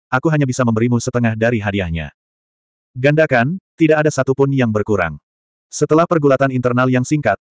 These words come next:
Fu Tua akhirnya menyerah. "Baik, dua kali lipat dari sebelumnya. Namun,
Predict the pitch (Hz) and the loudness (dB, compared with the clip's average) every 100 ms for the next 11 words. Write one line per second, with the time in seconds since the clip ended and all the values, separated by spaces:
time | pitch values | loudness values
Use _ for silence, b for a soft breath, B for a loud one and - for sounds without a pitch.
0 | _ 151 139 131 120 120 135 131 98 98 | _ -2 2 2 2 -2 -2 0 0 0
1 | 87 80 _ _ _ 127 135 147 113 _ | -2 -6 _ _ _ -2 2 2 0 _
2 | - 135 165 175 151 143 139 147 135 127 | -2 4 4 4 2 2 2 0 2 0
3 | 123 - 113 104 95 80 _ _ 127 139 | 0 0 0 0 -2 -6 _ _ 0 2
4 | 135 139 185 | 4 2 0